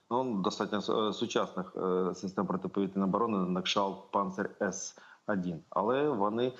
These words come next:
виявилися абсолютно безпорадними для того, щоб убезпечити територію цього стратегічного об'єкту від впливу українських дронів.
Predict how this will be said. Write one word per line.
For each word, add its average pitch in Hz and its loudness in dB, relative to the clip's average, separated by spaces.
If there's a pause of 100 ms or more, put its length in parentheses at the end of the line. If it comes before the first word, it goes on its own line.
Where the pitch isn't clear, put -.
(280)
виявилися 110 4
абсолютно 110 0
безпорадними 113 0
для 95 0
того, 98 0
щоб 92 -2 (240)
убезпечити 107 0
територію 98 0
цього 92 0
стратегічного 92 -2
об'єкту 101 0
від 92 2
впливу 95 2
українських 87 -2
дронів. 82 -2